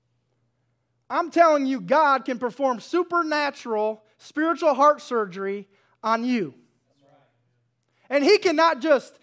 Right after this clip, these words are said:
save your life, He can transform your life.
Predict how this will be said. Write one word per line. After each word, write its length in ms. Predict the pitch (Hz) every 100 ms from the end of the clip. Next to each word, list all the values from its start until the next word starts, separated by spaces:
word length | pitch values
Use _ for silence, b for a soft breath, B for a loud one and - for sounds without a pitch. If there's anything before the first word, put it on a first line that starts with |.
| b
save 280 | - 359 403
your 140 | 349
life, 240 | 285 294 277
He 100 | 381
can 140 | 381
transform 600 | 302 349 320 - 403 381
your 100 | 311
life. 520 | 240 175 120 _ _